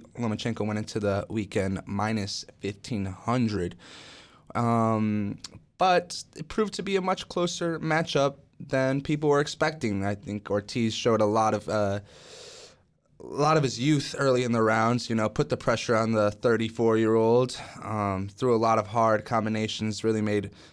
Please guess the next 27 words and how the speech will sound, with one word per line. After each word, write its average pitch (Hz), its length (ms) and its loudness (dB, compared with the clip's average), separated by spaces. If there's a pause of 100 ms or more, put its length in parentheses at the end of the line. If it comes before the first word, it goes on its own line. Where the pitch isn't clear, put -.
Vasily 110 320 0
Lomachenko 104 720 -2
work 101 220 0
inside 101 320 -2
of 92 60 -2
his 92 160 -4
boxing 95 420 -4
shell 101 420 0 (420)
for 107 340 2
a, 92 220 -6
a - 20 -6
good 110 240 -2
portion 110 380 -2
of 104 80 -2
the 101 60 -4
fights. 147 400 -2
But 175 380 0 (320)
Lomachenko, 135 960 2 (600)
um, 104 300 -2
with 101 180 -8
tons 160 260 2
of 120 60 -2
experience, 113 640 -2
ton-, 120 420 -2
tons 131 240 -2
of 113 120 -2
amateur 113 500 0